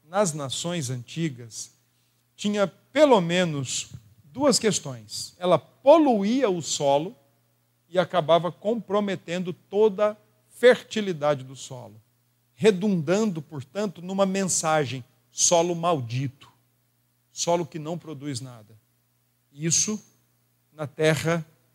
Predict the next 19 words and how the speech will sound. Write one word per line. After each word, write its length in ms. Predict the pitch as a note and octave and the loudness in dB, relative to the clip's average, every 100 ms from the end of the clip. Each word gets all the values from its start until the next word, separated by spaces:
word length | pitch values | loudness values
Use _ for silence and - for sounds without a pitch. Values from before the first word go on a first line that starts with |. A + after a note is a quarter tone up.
| _ _ | _ _
onde 300 | D#3 E3 C#3 | -14 -8 2
Abraão 540 | D#3+ C#3+ C#3+ C3+ D#3 G#3 | 2 4 0 0 0 -2
falou 400 | A3 G3 F3+ F3 | 0 0 0 -2
com 200 | E3 D3 | -8 -8
Deus, 580 | C3 C3 D3+ - - - _ _ _ _ _ _ _ _ _ | -8 -8 -12 -14 -14 -18 _ _ _ _ _ _ _ _ _
na 120 | D#3 | -16
terra 320 | - F3 E3 | -2 0 0
que 120 | - | -2
Deus 280 | D#3+ D#3+ E3+ | -6 -2 -2
disse, 360 | C3+ D3+ C#3 C#3+ | -2 -2 -2 -2
"É 180 | C3+ C#3+ | 0 2
essa 260 | G3 - | 2 2
a 40 | A3 | -2
terra 320 | F#3+ F3 E3+ | -2 -2 -2
que 100 | E3+ | -6
eu 60 | |
vou 140 | D3 D#3 | -8 -8
lhe 100 | D3+ | -10
dar", 360 | C3 B2+ C3 | -6 -6 -6